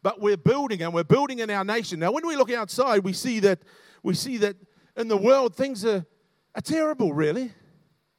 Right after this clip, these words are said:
What's happened the last seventy years is we've moved off the,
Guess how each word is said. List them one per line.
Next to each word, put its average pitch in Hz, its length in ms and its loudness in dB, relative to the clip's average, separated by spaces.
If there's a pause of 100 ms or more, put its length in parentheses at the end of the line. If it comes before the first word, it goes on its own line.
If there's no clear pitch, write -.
(320)
What's 285 220 2
happened 247 280 0
the 226 60 2
last 233 300 -2
seventy 233 260 -2
years 233 400 -2
is 175 140 -2
we've 202 120 2
moved 269 300 -2
off 233 200 -2
the, 208 200 -4